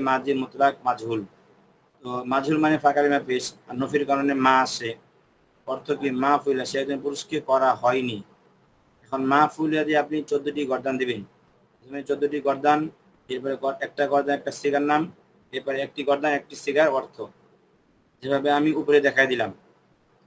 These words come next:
তো এখন মা ফুইলা দিয়ে যখন চোদ্দটি গর্দান তিন পদ্ধতি হয়ে যাবে, এবারে মা ফুইলা এ ওজন ঠিক রেখে আবার চলে আসবেন এগারো নম্বর পৃষ্ঠায়।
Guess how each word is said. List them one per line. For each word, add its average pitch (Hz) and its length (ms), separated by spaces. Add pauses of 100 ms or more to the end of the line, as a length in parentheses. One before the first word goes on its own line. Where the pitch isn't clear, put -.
(300)
তো - 20 (100)
এখন 147 160 (120)
মা 147 100 (140)
ফুইলা 156 380
দিয়ে 143 180
যখন 139 180 (100)
চোদ্দটি 147 300 (140)
গর্দান 135 340 (500)
তিন 139 120 (120)
পদ্ধতি 143 400
হয়ে 143 180
যাবে, 139 180 (560)
এবারে 139 220 (100)
মা 147 80 (160)
ফুইলা 160 320 (120)
এ 151 40 (100)
ওজন 147 280
ঠিক 147 200
রেখে 139 200 (580)
আবার 143 280
চলে 143 200
আসবেন 139 220 (180)
এগারো 147 240
নম্বর 135 200
পৃষ্ঠায়। 110 300